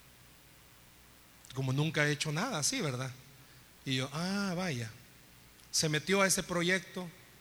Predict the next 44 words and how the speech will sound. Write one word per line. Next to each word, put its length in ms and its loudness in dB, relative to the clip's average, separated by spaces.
con 160 -2
un 220 0
temor, 540 0
me 160 -4
metí 320 0
yo. 180 0
En 140 -2
enero 420 8
le 100 0
dije: 220 0
"¿Cómo 260 0
vamos 220 0
a 40 2
hacer? 360 2
Nadie 320 4
va 80 2
a 80 -2
querer, 500 -2
hay 100 2
almacenes". 960 0
"Sí, 260 8
pero 140 6
son 160 2
los 120 4
mismos 400 4
y 60 4
más 160 2
caros, 400 2
los 80 0
venden 260 -2
allá, 280 2
que 100 -4
no 80 -2
sé 140 0
qué". 240 -4
Mujer, 360 0
va, 60 -6
ustedes 240 -4
ya 20 -10
conocen 320 -4
a 60 -4
las 80 -2
mujeres, 320 -4
va. 140 -12